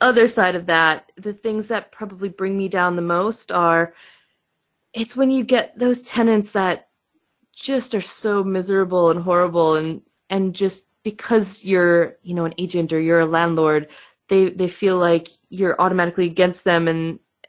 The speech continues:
and they're just mean to you, basically. Where I try to,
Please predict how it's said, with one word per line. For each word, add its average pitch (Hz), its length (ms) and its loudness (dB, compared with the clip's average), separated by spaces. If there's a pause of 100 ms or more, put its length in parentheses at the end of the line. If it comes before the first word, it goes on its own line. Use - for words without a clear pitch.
and 180 200 -2
they're 175 240 -2 (200)
just 240 240 -6
mean 208 300 2
to 233 40 0
you, 156 320 4
basically. 151 720 0 (420)
Where 226 140 4
I 202 200 4
try 226 280 0
to, 196 320 -2